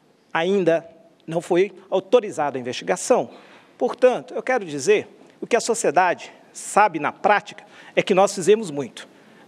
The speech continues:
Coitado do governo do Márcio Lacerda Condélio. Eles acabaram com o que nós fizemos. Nós fizemos tudo o que eles reivindicam, upa, né, hospitais, centro de saúde, Azumeis,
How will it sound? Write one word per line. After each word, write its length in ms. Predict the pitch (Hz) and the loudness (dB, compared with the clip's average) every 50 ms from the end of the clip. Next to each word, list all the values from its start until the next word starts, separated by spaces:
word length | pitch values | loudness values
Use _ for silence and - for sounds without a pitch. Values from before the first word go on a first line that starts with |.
| _ _ | _ _
Coitado 640 | - 294 294 - 294 - - 254 247 269 294 269 269 | 4 4 4 2 0 -2 2 2 4 4 2 -2 -6
do 100 | 247 277 | -8 -6
governo 460 | 233 247 170 196 208 220 226 214 233 | -6 -2 0 2 0 0 0 -4 -6
do 160 | 226 - - | -4 -4 -2
Márcio 260 | - 175 180 175 - | -2 -2 -2 -2 -2
Lacerda 340 | 208 185 - 160 156 160 - | -4 -2 0 0 0 0 0
Condélio. 420 | - 226 226 196 143 131 120 - - - - - - - - | -2 -2 -2 0 0 0 -2 -2 -6 -16 -20 -20 -4 0 0
Eles 180 | 202 202 - | 0 2 0
acabaram 720 | 302 294 - 311 311 220 160 180 208 247 285 294 240 190 160 | 0 0 0 -2 -2 0 0 2 2 4 2 2 0 -2 -8
com 80 | - | -12
o 20 | - | -10
que 60 | 165 | -8
nós 220 | 147 139 123 - | -6 -6 -6 -6
fizemos. 440 | - 123 - 131 110 - - - - - - - - - - - | -8 -10 -10 -10 -10 -10 -12 -18 -20 -20 -20 -20 -20 -20 -2 2
Nós 240 | 208 233 262 - - | 4 4 4 4 2
fizemos 360 | 285 220 180 285 294 269 - | 0 2 4 4 2 2 0
tudo 420 | - - - - 349 370 381 349 233 | -6 -6 2 4 6 6 6 4 2
o 40 | |
que 80 | - 208 | 0 0
eles 160 | 196 196 - | 0 0 -2
reivindicam, 640 | 190 185 156 170 156 131 117 185 262 - - - - - - _ - _ _ _ _ _ - | -4 -2 -2 -2 -2 -2 -2 -2 -2 -2 -4 -10 -16 -18 -20 _ -20 _ _ _ _ _ 2
upa, 580 | 247 240 247 214 - - - 160 123 98 - - - _ _ _ _ _ _ _ _ _ | 4 4 4 4 2 0 -2 -2 -2 -2 -6 -14 -20 _ _ _ _ _ _ _ _ _
né, 320 | - 190 220 226 185 120 - - - - 415 466 - | -2 0 0 0 0 -2 -6 -12 -20 -20 -14 -8 -6
hospitais, 840 | 202 185 - - 196 - - - 185 190 208 208 185 135 98 - - | -6 -6 -6 -8 -12 -4 2 4 4 4 4 4 0 -2 -6 -10 -16
centro 600 | - - - - - - 214 214 214 - 170 180 | -18 -18 -16 -6 0 2 2 2 2 -2 -8 -8
de 100 | 165 - | -8 -8
saúde, 800 | - - - 123 117 135 160 185 196 165 127 - - - - - - - - - - _ | -2 0 0 0 2 2 2 4 4 2 2 0 -4 -8 -10 -12 -14 -20 -20 -20 -2 _
Azumeis, 1120 | - 277 320 269 269 285 269 240 180 160 170 190 208 233 220 165 139 - - - - | 4 4 4 2 0 -2 -2 0 2 4 4 4 4 4 2 -2 -6 -8 -12 -16 -18